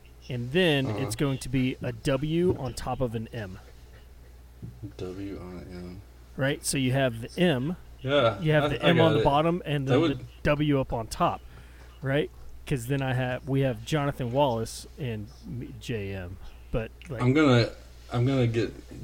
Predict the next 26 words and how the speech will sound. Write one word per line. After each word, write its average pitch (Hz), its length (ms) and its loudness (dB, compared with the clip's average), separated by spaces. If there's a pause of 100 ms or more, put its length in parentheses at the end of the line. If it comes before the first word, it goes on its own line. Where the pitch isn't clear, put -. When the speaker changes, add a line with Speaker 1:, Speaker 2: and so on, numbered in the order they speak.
Speaker 2:
trademark 107 540 0
for 107 140 -8
that 98 240 -4
before 104 260 -8
you 101 220 -4
do 98 240 -4 (200)
and 107 120 -6
charge 104 320 -4
you 98 80 -8
for 90 260 -8
it. 92 140 -8 (1040)
Speaker 1:
Well, 185 100 10
that's 165 180 6
fine. 117 380 -4 (100)
But, 131 200 -4
I - 40 -2
mean, 139 180 -2
it, 135 160 -6 (600)
I 175 60 10
just, 165 280 2
Speaker 2:
<laughs> 120 60 -4
Speaker 1:
that's 185 160 2
such 196 220 -2
a - 20 0
good 165 160 -4
idea. 135 400 0